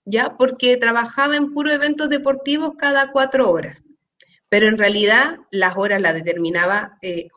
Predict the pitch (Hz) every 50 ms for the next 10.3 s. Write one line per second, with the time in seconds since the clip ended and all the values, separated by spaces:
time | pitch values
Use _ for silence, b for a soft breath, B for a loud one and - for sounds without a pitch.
0 | _ - - 311 247 220 262 339 339 - _ _ - - 196 190 185 - - 262
1 | 254 254 277 269 269 - - 185 156 156 170 214 320 339 - _ _ _ _ _
2 | _ _ _ _ _ _ _ - 208 196 190 190 185 185 202 196 196 196 202 220
3 | 254 254 254 262 254 254 262 262 262 262 247 233 240 247 254 254 262 254 254 247
4 | 220 202 208 - - 247 254 247 247 254 254 247 247 247 - 196 196 202 180 -
5 | - - - 202 202 226 240 254 277 294 294 349 359 302 254 240 233 196 190 190
6 | 196 196 190 196 185 185 190 190 190 190 - 202 202 - 269 285 277 285 277 269
7 | 285 269 269 233 226 214 196 226 226 - 185 - - 202 185 185 190 190 - 240
8 | 240 269 277 285 285 302 302 294 - - - - 175 - 247 247 - 208 208 208
9 | 196 202 214 226 226 240 233 220 202 202 196 202 202 220 208 190 190 202 214 233
10 | 269 294 285 - - _